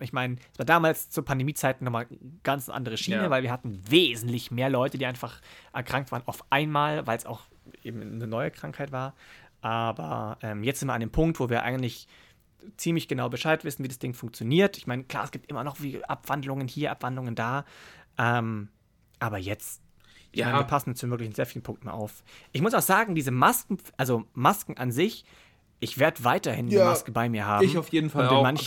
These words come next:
Speaker 2: hab ich auch gesagt. Also
Speaker 1: in manchen
Speaker 2: so U-Bahn, so sowieso.
Speaker 1: U-Bahn, irgendwie Supermarkt vielleicht, kein, ah, find ich, äh, ehrlich gesagt gar nicht so
Speaker 2: Ja,
Speaker 1: verkehrt.
Speaker 2: find ich schon mal
Speaker 1: Ähm,
Speaker 2: daher gar nicht verkehrt, so, dass es wegen Corona sicher nicht schlecht ist und, ähm,
Speaker 1: Ja, allgemein
Speaker 2: auch,
Speaker 1: wegen
Speaker 2: auch,
Speaker 1: Krankheiten.
Speaker 2: ja,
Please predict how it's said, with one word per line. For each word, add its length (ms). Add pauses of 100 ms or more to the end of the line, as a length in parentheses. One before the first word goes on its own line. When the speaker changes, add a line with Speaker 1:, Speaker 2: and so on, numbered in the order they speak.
Speaker 2:
hab 0
ich 60
auch 120
gesagt. 440
Also 140
Speaker 1:
in 60
manchen 340
Speaker 2:
so 140
U-Bahn, 500
so 260 (420)
sowieso. 540 (120)
Speaker 1:
U-Bahn, 720 (260)
irgendwie 300
Supermarkt 500
vielleicht, 260
kein, 160
ah, 60
find 180
ich, 180 (300)
äh, 180
ehrlich 180
gesagt 300
gar 200
nicht 160
so 140
Speaker 2:
Ja, 140
Speaker 1:
verkehrt. 160
Speaker 2:
find 120
ich 140 (240)
schon 160
mal 80
Speaker 1:
Ähm, 60
Speaker 2:
daher 320
gar 180
nicht 180
verkehrt, 420
so, 160
dass 140
es 120
wegen 180
Corona 380
sicher 220
nicht 140
schlecht 260
ist 220
und, 560
ähm, 360 (420)
Speaker 1:
Ja, 120
allgemein 420
Speaker 2:
auch, 100
Speaker 1:
wegen 160
Speaker 2:
auch, 20
Speaker 1:
Krankheiten. 420
Speaker 2:
ja, 120